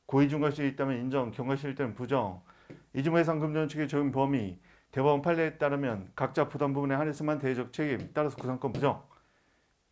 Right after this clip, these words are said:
이렇게 일 분 리마인드를 합니다. 그리고 체크를 하는 거예요. 오 조 성립 요건에서 사안은 지금 하천이니까 자연건물,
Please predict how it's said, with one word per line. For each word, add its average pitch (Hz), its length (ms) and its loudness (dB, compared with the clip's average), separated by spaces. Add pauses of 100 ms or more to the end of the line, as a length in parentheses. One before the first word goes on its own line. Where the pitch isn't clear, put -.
(220)
이렇게 143 280 0
일 135 160 2
분 143 140 0
리마인드를 127 400 2
합니다. 117 500 -8 (840)
그리고 156 360 4
체크를 202 280 2
하는 190 180 2
거예요. 165 400 -2 (220)
오 139 160 2
조 117 300 0 (240)
성립 170 320 -6
요건에서 156 680 -2 (480)
사안은 190 280 0
지금 156 180 -2
하천이니까 170 680 -2
자연건물, 131 640 0